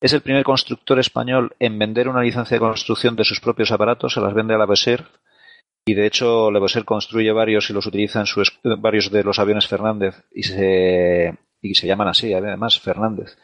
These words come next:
y los utiliza para formar pilotos en su escuela de vuelo en Francia. Es la cuarta víctima mortal,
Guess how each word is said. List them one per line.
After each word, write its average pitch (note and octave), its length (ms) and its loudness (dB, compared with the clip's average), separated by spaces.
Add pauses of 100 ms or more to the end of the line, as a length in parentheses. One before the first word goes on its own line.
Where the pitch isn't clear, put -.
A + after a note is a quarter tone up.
(340)
y G#2+ 80 -4
los G2 140 2
utiliza G2+ 400 2
para G#2 380 2
formar G#2 320 -2
pilotos G#2 340 0
en F#2+ 80 -10
su F#2+ 80 -8
escuela F#2+ 260 -2
de F#2+ 80 2
vuelo G2+ 200 2
en F#2+ 60 -4
Francia. C3+ 440 -2 (840)
Es C3 140 2
la B2+ 140 0
cuarta C3+ 480 0
víctima B2 420 -2
mortal, A2+ 600 -2